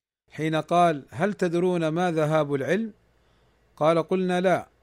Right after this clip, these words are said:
قال: "ذهاب العلم ذهاب العلماء".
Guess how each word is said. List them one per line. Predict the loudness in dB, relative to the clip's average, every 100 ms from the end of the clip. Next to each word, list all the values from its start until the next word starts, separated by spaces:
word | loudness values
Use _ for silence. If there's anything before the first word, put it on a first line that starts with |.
| _
قال: | 0 0 0
"ذهاب | -2 0 0 0 -2
العلم | -2 -2 -2 -2 -4 -6 -8
ذهاب | -6 0 0 0
العلماء". | -6 -4 -4 -4 -6 -8